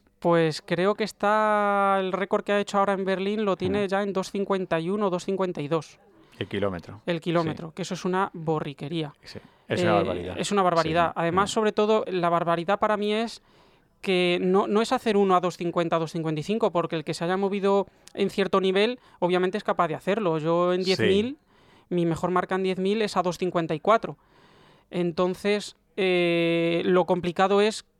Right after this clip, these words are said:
Speaker 1: aguantar esos cuarenta y dos
Speaker 2: Claro.
Speaker 1: kilómetros con el impacto que conlleva hacerlo a ritmo de dos cincuenta y uno, dos cincuenta y dos y que muscularmente lo asimiles.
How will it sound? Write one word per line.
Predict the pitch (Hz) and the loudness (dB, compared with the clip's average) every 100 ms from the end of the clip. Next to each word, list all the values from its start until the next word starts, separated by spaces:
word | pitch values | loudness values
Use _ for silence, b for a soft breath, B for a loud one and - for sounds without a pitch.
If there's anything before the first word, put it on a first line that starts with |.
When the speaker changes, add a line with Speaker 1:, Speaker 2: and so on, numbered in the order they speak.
| _ _ _ - | _ _ _ -6
Speaker 1:
aguantar | - 165 175 196 | -2 0 0 0
esos | 196 180 - | -2 -6 -4
cuarenta | 170 175 175 | -2 0 0
y | |
dos | 196 | -2
Speaker 2:
Claro. | 131 | -2
Speaker 1:
kilómetros | 220 226 233 233 240 233 b b | 0 0 2 2 2 2 b b
con | - 190 180 | -2 0 2
el | 170 | 0
impacto | 170 170 202 208 | 0 -2 -2 -4
que | 214 | -2
conlleva | 208 208 202 226 175 165 _ _ _ _ | 0 0 2 2 2 -2 _ _ _ _
hacerlo | - 151 214 220 165 - | -8 0 2 2 0 -2
a | 170 160 | -2 0
ritmo | 165 208 220 | 0 0 0
de | 160 | 0
dos | 165 185 | -2 -2
cincuenta | 208 202 202 | -2 -2 0
y | 208 | -2
uno, | 208 | 0
dos | 165 180 | -2 -2
cincuenta | 208 208 208 | -2 0 0
y | |
dos | 214 247 - B B B | 2 2 0 B B B
y | - 208 | -6 -6
que | - 180 170 170 165 160 | -4 -2 0 2 2 2
muscularmente | 170 175 175 - 180 190 208 214 220 | 0 2 0 0 2 2 2 -2 0
lo | 233 | 0
asimiles. | 185 165 190 202 147 | -2 0 0 -2 -6